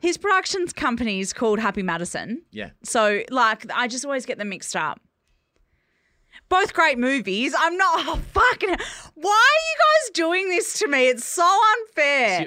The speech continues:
Speaker 2: See, we're not doing anything to you. You are talking down to some of the greatest comedies of our childhood.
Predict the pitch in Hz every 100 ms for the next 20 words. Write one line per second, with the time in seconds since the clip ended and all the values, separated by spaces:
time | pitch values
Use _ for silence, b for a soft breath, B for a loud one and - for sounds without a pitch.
0 | - 127 135 180 160 165 117 117 110 113
1 | - 104 101 101 104 123 143 147 - 117
2 | 117 110 107 104 - - 113 104 110 104
3 | 101 98 90 104 101 101 95 98 98 -
4 | 104 98 95 92 92 82 - 90 92 87